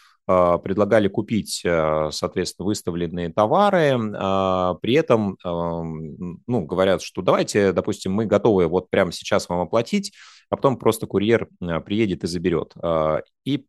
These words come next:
при этом, а, предлагали назвать данные карты, и как только дело доходило до, м, срока действия E C V-кода, я понимал, что, собственно, <laughs> с кем я р-, говорю. Но для кого-то в-, а, я допускаю, что подобные схемы могут, а, быть вполне себе результативными.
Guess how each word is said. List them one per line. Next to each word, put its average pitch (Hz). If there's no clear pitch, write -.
при 117
этом, 90
а, 82
предлагали 98
назвать 92
данные 98
карты, 170
и 98
как 95
только 90
дело 90
доходило 87
до, 78
м, 80
срока 113
действия 92
E 95
C -
V-кода, 139
я 117
понимал, 101
что, 85
собственно, -
<laughs> -
с -
кем 110
я 104
р-, 98
говорю. 95
Но 123
для 107
кого-то 165
в-, -
а, 95
я 110
допускаю, 117
что 107
подобные 101
схемы 143
могут, 107
а, 82
быть 92
вполне 95
себе 92
результативными. 104